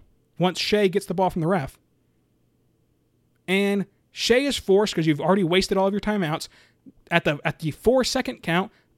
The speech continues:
of five seconds to just toss the ball at, at Adams' elbow and, and throw the ball away. Game over. You lose by two points. You don't even get a shot attempt up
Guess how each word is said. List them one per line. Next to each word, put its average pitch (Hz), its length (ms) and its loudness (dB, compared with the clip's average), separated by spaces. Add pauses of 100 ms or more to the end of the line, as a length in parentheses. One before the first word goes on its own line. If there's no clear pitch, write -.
(140)
of 208 220 4
five 220 300 -2
seconds 208 440 -4 (280)
to 190 100 0
just 180 280 -2
toss - 320 0
the 202 100 0
ball 196 260 6
at, - 140 -2
at 175 260 -4
Adams' 175 400 0
elbow 151 440 2 (280)
and, 160 160 -12
and 160 160 -2
throw 180 140 4
the 165 80 2
ball 165 200 2
away. 143 340 0 (280)
Game 196 280 2
over. 151 400 2 (220)
You 208 220 4
lose 220 240 0
by 190 160 -2
two 190 240 -2
points. 208 300 -2
You 196 60 -2
don't 190 80 0
even 190 100 0
get 175 100 -2
a 151 60 -4
shot 226 280 0
attempt 180 300 -2
up - 160 -4